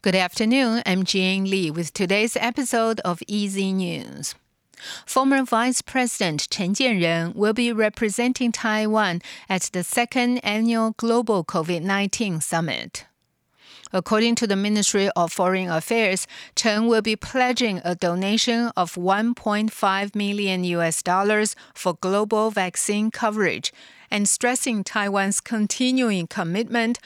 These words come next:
to provide medical supplies to countries in need at the event.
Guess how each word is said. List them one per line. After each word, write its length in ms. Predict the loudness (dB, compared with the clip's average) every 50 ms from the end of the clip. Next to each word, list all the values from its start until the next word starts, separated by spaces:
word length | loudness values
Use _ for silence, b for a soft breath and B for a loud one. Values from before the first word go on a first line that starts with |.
| B B B B B
to 140 | B -4 -4
provide 600 | -2 0 -2 -2 0 2 2 2 2 2 0 -2
medical 560 | -4 -2 -2 -2 -2 -2 -2 -2 -2 -2 -2
supplies 760 | -2 -2 -4 -4 -4 -4 -2 0 0 2 2 0 0 -2 -2 -4
to 160 | -4 -6 -6
countries 580 | -6 -4 -4 -4 -2 -2 0 0 -2 -2 -4
in 300 | -4 -4 -2 -2 0 0
need 340 | 0 0 0 0 -2 -4 -8 -12 B B B B
at 320 | B -2 -2 -2 -4 -8 -8 -4
the 180 | -6 -4 -2 -2
event. 640 | -2 -2 -2 -2 -2 -4 -8 -10 -12 -14 -14 -14